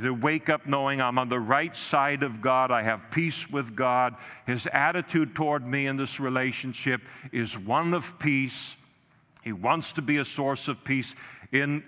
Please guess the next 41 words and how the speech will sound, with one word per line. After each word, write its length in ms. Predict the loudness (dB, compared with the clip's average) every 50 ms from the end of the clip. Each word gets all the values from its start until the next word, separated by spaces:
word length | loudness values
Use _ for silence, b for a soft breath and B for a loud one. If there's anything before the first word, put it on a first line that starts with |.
| 0
in 180 | 0 0 2 2
my 280 | 2 2 4 2 2
life. 480 | 2 4 4 4 4 2 0 -2 -4 -12 B B B B
He's 320 | 2 2 2 2 2 2
at 200 | 0 -2 -2 -2
peace 320 | -2 0 0 0 -2 -6 -4
with 200 | -4 -4 -4 -2
me. 280 | -2 0 0 0 0 B B B -4
And 160 | B -2 4 4
not 220 | 4 4 4 2
only 280 | 0 0 0 0 0 2
that, 340 | 2 2 2 0 -2 -2
but 100 | -4 -2
as 180 | -2 -2 -4 -4
we 120 | -4 -4
see 320 | -4 -4 2 2 4 4 4
in 100 | 2 0
the 80 | -2
passage 580 | -4 0 0 0 0 0 -4 -8 -8 -8 -8 -6
this 220 | -6 -6 -6 -6 -6
morning, 420 | -4 -2 -2 0 0 0 -2 -4 B B B B
He 160 | 0 0 0
wants 560 | 0 -2 -2 0 2 2 2 0 -2 -6 -2 0
me 100 | -2 2
to 120 | 2 0
know 340 | 0 2 0 0 0 0 -2 -2
that, 360 | -4 -4 -4 -4 -6 -10 -14 -16 _ B B B B B B B
that 140 | -6 -2 2
that 320 | 2 2 2 2 -2 2 2
battle 420 | 4 6 6 4 4 4 2 2
and 140 | 2 2 2
that 200 | 2 0 0 -2
war 440 | -2 0 2 2 2 2 2 2 2
is 200 | 0 -2 -2 -2
over, 380 | -2 -2 -2 -4 -4 -6 -8
and 100 | -8 -4
how 220 | 0 0 0 0 -2 -8
priceless, 840 | -10 -4 0 0 0 0 0 -4 -8 -10 -10 -8 -8 -8 -8 -12 -14 B B B B B B B
uh, 300 | -2 0 0 0 0 -2 -4 -2
that 300 | 0 0 0 0 -2 -6 -10 -4
is. 720 | -2 0 0 0 -2 -4 -8 -10 -14 -14 -14 -14 -14 -16